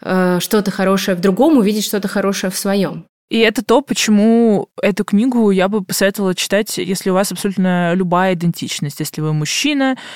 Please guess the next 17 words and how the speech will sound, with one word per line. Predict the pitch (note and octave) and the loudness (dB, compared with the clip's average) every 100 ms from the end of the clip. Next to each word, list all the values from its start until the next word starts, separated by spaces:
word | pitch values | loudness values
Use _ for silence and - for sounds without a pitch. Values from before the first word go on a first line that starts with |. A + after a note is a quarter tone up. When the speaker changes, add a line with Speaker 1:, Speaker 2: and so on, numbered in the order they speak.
| - - | -20 -6
Speaker 2:
если | E3+ D#3+ - | -2 -2 -2
вы | D#3 D#3 D#3 | 0 0 0
белый | D3 F3 E3+ D#3+ D3+ | 0 0 2 2 0
или | D3 D3+ | -2 -2
белая, | E3 C#4 C#4 A#3+ A3+ G#3 F#3+ E3+ E3 | 0 2 2 2 2 2 0 0 0
любой | E3 E3+ E3 D#3+ D#3 | -2 -2 0 2 2
ориентации, | D#3 D#3 D#3+ A#3+ C#4 - G#3+ G#3 G3 F3+ | 0 -2 0 0 -2 -2 0 0 2 0
любого | D#3 D#3 D#3 D3+ | -2 -2 -2 -2
возраста, | F#3 B3 A3 - - F3 F3 E3 | 0 0 -2 -4 -2 -2 0 -2
и | F3 | -2
если | F3 F3+ F3 | -2 -2 -2
вы | E3 | 0
не | D#3+ | 0
воительницы | E3+ F3 G#3 A#3+ G#3+ G3 - - F3+ E3+ | 2 2 0 0 0 0 0 -4 -2 -2
и | E3+ D#3 D3+ | -2 -2 -2
не | D#3 | 0
матери, | D#3+ F#3+ G#3+ G#3 F#3 F#3 | 2 2 0 -2 -2 -4